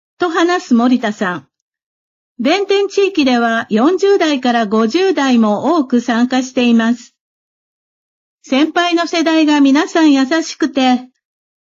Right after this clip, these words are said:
参加できないときは無理をせず、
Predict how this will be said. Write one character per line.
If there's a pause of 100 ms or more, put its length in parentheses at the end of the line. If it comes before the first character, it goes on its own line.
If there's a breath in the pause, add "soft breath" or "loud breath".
(360)
参
加
で
き
な
い
と
き
は
無
理
を
せ
ず、